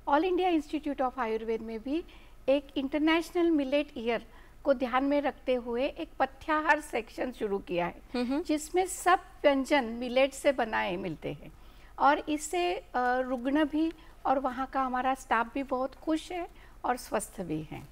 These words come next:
Speaker 2: जी, इस पर कुछ और जानकारी लेंगे। उससे पहले, अ, डॉक्टर परमीत, अ, जब बात आती है millets की, तो बहुत सारे लोग हैं जिन्हें ये लगता है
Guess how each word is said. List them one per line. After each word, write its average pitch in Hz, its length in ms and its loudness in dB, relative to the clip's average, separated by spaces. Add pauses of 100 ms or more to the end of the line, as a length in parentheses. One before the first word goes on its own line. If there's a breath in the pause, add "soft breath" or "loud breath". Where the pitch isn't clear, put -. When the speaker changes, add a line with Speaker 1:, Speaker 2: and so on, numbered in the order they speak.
Speaker 2:
जी, 277 160 4
इस 294 240 0
पर 359 120 4
कुछ 359 200 2
और 330 180 8
जानकारी 320 460 4
लेंगे। 320 320 2
उससे 381 200 0
पहले, 349 200 2
अ, 381 80 2 (360 loud breath)
डॉक्टर 349 420 6
परमीत, 392 580 4
अ, 339 140 6
जब 359 260 2
बात 359 240 6
आती 311 320 2
है 339 180 0
millets 302 420 0
की, 349 120 -2
तो 359 120 0
बहुत 285 340 2
सारे 285 240 4
लोग 269 220 6
हैं 285 160 -2
जिन्हें 269 320 -2
ये 269 100 2
लगता 240 340 0
है 254 340 0